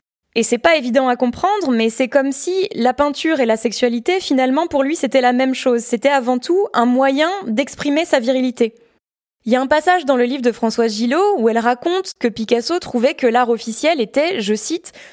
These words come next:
trop émasculé et trop impuissant ». Comme si l'art avec un grand A devait forcément être associé à la puissance sexuelle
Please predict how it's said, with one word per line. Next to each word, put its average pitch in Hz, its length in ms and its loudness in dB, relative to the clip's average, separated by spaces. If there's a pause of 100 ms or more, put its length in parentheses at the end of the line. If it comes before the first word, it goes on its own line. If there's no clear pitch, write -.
trop 311 460 0
émasculé 233 840 0
et 196 120 -2
trop 320 500 -2
impuissant ». 254 560 -2 (560)
Comme 285 180 2
si 359 380 -2
l'art 285 220 2
avec 220 260 0
un 220 100 0
grand 220 320 0
A 359 280 2
devait 240 280 0
forcément 320 580 0
être 254 200 0
associé 247 400 -2
à 262 80 2
la 208 80 0
puissance 214 360 -4
sexuelle 262 440 -2